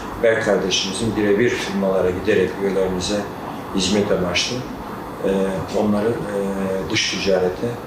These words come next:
e, ve ihracata, e, hazırlıyor. Bu bence çok önemli bir proje. Yine diğer taraftan,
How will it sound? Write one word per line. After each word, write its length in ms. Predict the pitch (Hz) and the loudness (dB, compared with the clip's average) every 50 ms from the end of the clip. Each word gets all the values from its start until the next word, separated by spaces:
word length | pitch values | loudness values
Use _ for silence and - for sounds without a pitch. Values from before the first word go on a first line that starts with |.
| - - - - - - - - - - - - - - | -12 -12 -12 -12 -10 -10 -10 -10 -10 -10 -10 -10 -8 -6
e, 40 | - - - - - - - - - 98 101 | -6 -4 -4 -4 -6 -6 -6 -6 -6 -2 0
ve 320 | 104 104 101 95 98 104 | 0 2 2 2 2 2
ihracata, 580 | 104 101 104 98 92 95 101 95 92 - - 123 123 123 - - - - - - - - - - - - - | 2 4 4 4 4 4 4 2 2 2 0 -2 -2 -2 -6 -8 -12 -12 -12 -12 -12 -12 -12 -12 -10 -4 -2
e, 140 | 95 95 95 92 92 | 0 0 2 2 2
hazırlıyor. 460 | 104 98 98 104 92 90 98 113 127 127 127 | 2 2 2 0 0 0 2 2 2 2 2
Bu 160 | 127 127 117 117 | 2 2 4 4
bence 260 | 113 113 110 113 113 | 4 4 4 2 0
çok 240 | - - 120 - 113 | 0 0 2 2 2
önemli 340 | 110 107 107 101 101 98 | 4 4 4 4 2 2
bir 320 | 98 90 95 92 - - 92 | 0 0 -2 -4 -4 -2 -2
proje. 300 | 95 95 95 113 120 113 110 | 0 2 2 2 2 2 2
Yine 280 | 113 117 117 120 120 - - - - - - - - - - - - - - - | 2 4 4 2 2 0 -2 -6 -8 -10 -10 -10 -10 -10 -10 -8 -8 -8 -6 0
diğer 280 | - 117 117 117 117 - | 2 4 4 4 4 4
taraftan, 480 | 120 117 120 117 120 - 120 120 117 | 4 4 4 4 2 2 2 2 2